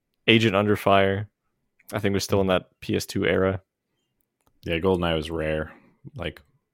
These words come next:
Speaker 2: and Nintendo. Huh.
Speaker 1: I never played it, but I also don't want to.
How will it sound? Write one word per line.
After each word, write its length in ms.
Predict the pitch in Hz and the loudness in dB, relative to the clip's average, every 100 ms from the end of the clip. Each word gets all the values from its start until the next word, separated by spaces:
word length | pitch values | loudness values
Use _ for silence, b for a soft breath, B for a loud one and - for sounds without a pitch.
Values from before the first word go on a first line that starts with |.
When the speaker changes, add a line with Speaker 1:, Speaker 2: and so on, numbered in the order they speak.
| - | -12
Speaker 2:
and 300 | 82 78 76 | -6 -6 -6
Nintendo. 600 | 80 80 80 80 80 80 - _ _ b b b b _ - _ _ _ _ _ _ _ _ _ _ _ | -6 -6 -6 -6 -6 -8 -10 _ _ b b b b _ -14 _ _ _ _ _ _ _ _ _ _ _
Huh. 240 | - 92 71 - | -4 -4 -4 -2
Speaker 1:
I 40 | |
never 180 | 131 156 | 0 2
played 300 | - 120 101 | 4 4 4
it, 160 | 95 - _ | 2 -2 _
but 100 | 104 | 0
I 80 | 98 | 2
also 260 | 107 - 107 | 2 0 0
don't 200 | 98 98 | 0 0
want 240 | 98 101 | -2 -4
to. 280 | 113 104 | -6 -6